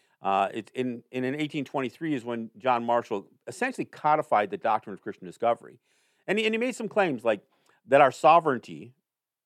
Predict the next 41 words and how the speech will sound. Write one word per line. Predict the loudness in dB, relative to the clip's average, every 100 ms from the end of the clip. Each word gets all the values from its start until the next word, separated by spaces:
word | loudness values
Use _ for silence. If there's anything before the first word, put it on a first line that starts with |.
| -6
and | -2 0
he, | 0
and | -2
so | 2 2
he | 4
almost | 6 4 2
acknowledges | 0 4 6 6 4 -2
in | 0
a |
way | 2 2
that, | 2 0 0
that | -4 -4 _ _ -16
we | -12 -10
were | -4 0 2
a | 0
people | -4 -6 -2 -2 -2
that | -4 -2
had | 2 2 2 -6 -20 _ _ _ _ _ -10
a | -8
certain | -6 -6 -6
domain, | -4 -4 -2 -4 -4 -6 -12 -16 -10
you | -4
know, | -2
al-, | -2 -4
although | -2 2
I | 2
don't | 2 -2 -8
know | -8 -8 -6
that | -10 _ _ _
our | 0 0
use | -2 -10
of | -8
the |
word | -8 -6
sovereignty | -2 -2 -2 -10
is |
the | -12
same | -10 -10
as | -6
theirs, | -2 -2 -4 -8
but, | -14